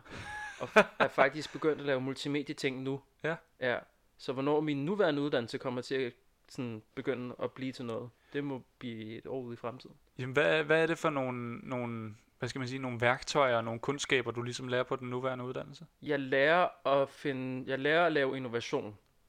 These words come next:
Speaker 2: Mhm.
Speaker 1: hvad så end det skal betyde. Øhm,
Speaker 2: Sådan en nytænkning
Speaker 1: en
Speaker 2: på en eller anden måde?
Speaker 1: Ja, i en virksomhed, og jeg har fået nogle modeller, og jeg skal... Nytænkning er vel nok i, hvordan en virksomhed driver sin forretning.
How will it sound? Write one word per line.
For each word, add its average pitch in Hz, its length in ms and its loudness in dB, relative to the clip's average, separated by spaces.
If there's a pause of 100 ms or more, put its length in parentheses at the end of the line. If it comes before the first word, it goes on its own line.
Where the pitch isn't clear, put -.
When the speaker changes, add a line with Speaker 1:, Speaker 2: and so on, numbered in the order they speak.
Speaker 2:
Mhm. 123 220 -8
Speaker 1:
hvad 127 120 0
så 135 300 0
end 123 280 -6
det 117 120 -4
skal 117 160 -10
betyde. - 440 -12 (640)
Øhm, 110 560 2
Speaker 2:
Sådan 127 140 -6
en 123 60 -4
nytænkning 123 540 -2
Speaker 1:
en 110 40 -14
Speaker 2:
på - 100 -4
en 120 40 -2
eller 120 100 -6
anden 117 60 -4
måde? 117 180 -6 (100)
Speaker 1:
Ja, 113 180 2 (160)
i - 80 -14
en 127 140 -10
virksomhed, 123 480 -6
og - 140 -2
jeg 113 80 -4
har 123 100 -4
fået 139 260 -4
nogle 135 160 -6
modeller, 123 400 -2
og 120 220 -2
jeg 110 140 -2
skal... 113 380 -8 (320)
Nytænkning 147 640 0
er 117 60 0
vel 120 140 -4
nok 131 220 -2
i, 131 100 -14
hvordan 127 480 -2
en 123 260 -8 (100)
virksomhed 131 520 -4 (180)
driver 135 220 2
sin 127 200 -6
forretning. 117 580 -2